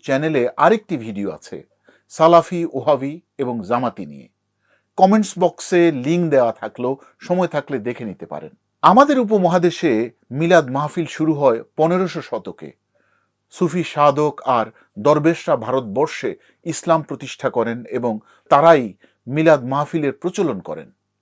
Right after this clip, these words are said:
আমাদের উপমহাদেশে তখনও সালাফি, ওহাবি মতবাদের আগ্রাসন শুরু হয়নি। সুফি সাধকরা তখন লক্ষ লক্ষ অমুসলিমকে ইসলামের পতাকা তলে সামিল করেছেন। পরে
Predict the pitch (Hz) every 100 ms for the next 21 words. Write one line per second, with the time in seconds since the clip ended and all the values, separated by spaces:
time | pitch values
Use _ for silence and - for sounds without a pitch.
0 | _ _ _ _ _ 170 190 226 202 170
1 | - 170 185 170 113 - 98 - 120 151
2 | 107 95 123 123 117 135 117 120 131 113
3 | 113 123 113 110 113 107 107 110 123 117
4 | 120 92 - _ - 151 135 78 76 -
5 | _ _ _ _ _ _ - 180 180 -
6 | 135 143 147 143 127 131 151 123 - _
7 | _ 131 170 - - 139 151 - - 135
8 | 113 135 - 170 165 110 85 - _ _
9 | - - 160 175 151 117 123 131 117 110
10 | 107 98 - 120 113 - 92 - - 80
11 | _ _ _ _ _ _ - 139